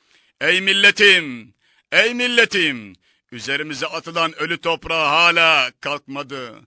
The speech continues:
Biz nasıl yemek yiyebiliyoruz, su içebiliyor,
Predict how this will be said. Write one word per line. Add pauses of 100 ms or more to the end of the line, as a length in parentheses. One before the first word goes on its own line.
(340)
Biz
nasıl
yemek
yiyebiliyoruz, (180)
su
içebiliyor,